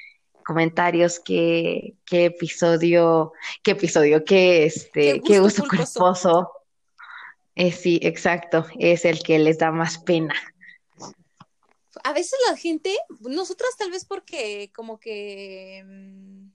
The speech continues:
Speaker 2: como que somos un poquito como que abiertas, ¿no? Pero yo creo que la gente a veces no le gusta como decir esas cosas, ¿no? Como dice, "Ay, pues la hago", pero como que da penita.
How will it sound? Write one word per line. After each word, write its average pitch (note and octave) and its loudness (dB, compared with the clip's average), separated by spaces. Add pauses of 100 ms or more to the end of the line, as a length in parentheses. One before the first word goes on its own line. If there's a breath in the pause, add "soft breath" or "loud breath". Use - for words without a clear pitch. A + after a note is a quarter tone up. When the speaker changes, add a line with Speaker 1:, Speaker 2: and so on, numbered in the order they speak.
(140)
Speaker 2:
como A3 -16
que - -20
somos C#4 -16
un C#4+ -18
poquito B3+ -16
como G3+ -18
que F3+ -16
abiertas, A3 -8
¿no? A3 -12 (220 soft breath)
Pero B3+ -8
yo D#4+ -6
creo G#4 -6
que C4+ -12
la A3 -10
gente C#4+ -12 (360)
a B3 -8
veces C4+ -12
no D4+ -10
le C#4 -12
gusta B3 -14
como A#3+ -12
decir A3 -14
esas B3 -16
cosas, A3 -16
¿no? G#3 -18
Como G#3+ -14
dice, G#3+ -16
"Ay, A3+ -16
pues A3 -20
la G3+ -12
hago", C4+ -10
pero G3 -8
como G3 -20
que A3 -18
da A3 -12
penita. A3 -10